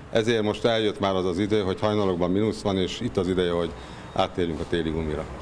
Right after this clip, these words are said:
Tehát, hogyha nyári gumival vágunk neki a csúszós utaknak, a tapadás teljesen más. Tehát érezhetően el kéne menni egy tesztpályára,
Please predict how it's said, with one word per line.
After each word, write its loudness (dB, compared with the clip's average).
Tehát, 0
hogyha 2
nyári 2
gumival 2
vágunk 2
neki 0
a 2
csúszós 0
utaknak, -2
a 0
tapadás -2
teljesen 0
más. -4
Tehát -2
érezhetően 2
el 0
kéne 2
menni 2
egy 2
tesztpályára, 0